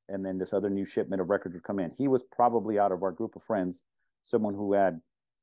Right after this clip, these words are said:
you know, the, the capability or the funds to buy these records. And so we would bring him on. He'd provide the records.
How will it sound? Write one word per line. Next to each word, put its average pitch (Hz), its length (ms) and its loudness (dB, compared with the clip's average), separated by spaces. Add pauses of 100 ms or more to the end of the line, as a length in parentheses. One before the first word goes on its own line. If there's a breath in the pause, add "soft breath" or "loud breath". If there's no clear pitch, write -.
(100)
you 110 140 -4
know, 98 80 -2
the, 90 280 2
the 87 100 -4
capability 110 680 2
or 101 80 4
the 85 100 -4
funds 95 540 0 (360)
to 110 100 -8
buy 95 260 4
these 87 200 -4
records. 90 520 -4 (100)
And 92 180 -4
so 90 440 0
we 104 180 0
would 104 200 0
bring 101 240 -4
him 120 260 0
on. 110 380 2
He'd 120 220 -2
provide 107 300 4
the 101 80 4
records. 98 480 0